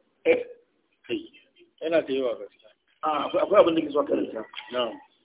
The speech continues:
Speaker 1: Ko yana da yawa, ku ɗan bari ya fa'idantu. Al-Sheikh Ibn Usaymin ya faɗa cikin ta'alikinsa
Speaker 2: Na'am.
Speaker 1: da kalmar Albani.
Speaker 2: نعم. الشيخ الباني احتج بهذا،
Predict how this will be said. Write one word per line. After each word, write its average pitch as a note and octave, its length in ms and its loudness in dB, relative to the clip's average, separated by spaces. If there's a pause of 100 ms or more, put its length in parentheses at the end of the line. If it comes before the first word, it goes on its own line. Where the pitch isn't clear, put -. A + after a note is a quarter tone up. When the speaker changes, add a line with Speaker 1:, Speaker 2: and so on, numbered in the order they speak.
(140)
Speaker 1:
Ko F3 100 8
yana F3+ 180 8
da C#3+ 60 2
yawa, D#3 140 6
ku D3 60 2
ɗan D3+ 140 4
bari E3 140 8
ya C#3 80 8
fa'idantu. B2 480 -2 (1120)
Al-Sheikh F3 420 6
Ibn F3+ 180 10
Usaymin D3+ 420 4
ya E3 180 6
faɗa D3 240 4
cikin F3 220 -2
ta'alikinsa C#3 760 2 (200)
Speaker 2:
Na'am. G#2+ 260 -8 (180)
Speaker 1:
da F3+ 160 4
kalmar G3+ 300 8
Albani. C#3+ 400 6 (280)
Speaker 2:
نعم. - 240 -18
الشيخ F#3+ 360 0
الباني D#3 600 4
احتج F3+ 360 0 (140)
بهذا، D3+ 460 -2